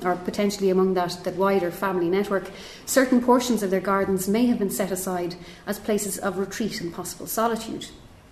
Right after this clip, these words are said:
Uh, again, a bit of a leap, but hey, the heck, we're going with it. Uh, while small castles in these areas might serve communal and convivial purposes, their situation within orchards and at the end of gardens subdivided into zones of horticulture and domestic industry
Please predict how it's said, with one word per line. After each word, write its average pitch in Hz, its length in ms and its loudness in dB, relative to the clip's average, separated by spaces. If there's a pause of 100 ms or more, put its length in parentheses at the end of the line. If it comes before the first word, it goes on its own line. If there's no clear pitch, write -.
(560)
Uh, 175 240 -2
again, 233 220 2
a - 20 2
bit 185 120 0
of 170 60 -4
a - 40 0
leap, 170 180 0 (140)
but - 260 -10 (220)
hey, 170 120 -6 (280)
the 165 80 -12
heck, 160 160 -10 (160)
we're 165 80 -10
going 165 260 -2
with 160 80 -8
it. - 140 -12 (440)
Uh, 190 180 2
while 220 220 4
small 285 240 6
castles 247 320 2
in 214 60 4
these 208 180 4
areas 196 320 2
might 226 280 2
serve 220 420 -2
communal 214 420 2
and - 140 -4
convivial 185 460 0
purposes, - 640 -2 (340)
their 214 80 2
situation 247 580 2
within 247 300 6
orchards 214 400 0
and 190 100 0
at 185 100 2
the 196 120 4
end 233 200 6
of 196 100 -6
gardens 190 420 0
subdivided 196 680 -2
into 175 200 -4
zones 196 320 2
of 175 60 -8
horticulture 214 600 -2
and 170 80 -2
domestic 170 400 -4
industry 208 500 0